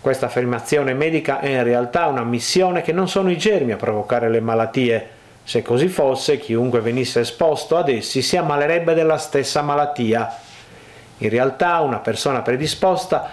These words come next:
è una persona che possiede un alto livello di tossicità dell'organismo, insieme alla vitalità sufficiente a condurre il processo di malattia a purificazione.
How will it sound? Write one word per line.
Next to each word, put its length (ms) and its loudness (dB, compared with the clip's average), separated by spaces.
è 100 -4
una 160 2
persona 460 0
che 100 -2
possiede 720 2
un 140 0
alto 320 0
livello 380 2
di 180 -2
tossicità 680 0
dell'organismo, 880 -2
insieme 520 0
alla 120 0
vitalità 540 0
sufficiente 720 -2
a 80 -2
condurre 540 2
il 80 0
processo 580 0
di 100 0
malattia 640 0
a 40 2
purificazione. 1080 -2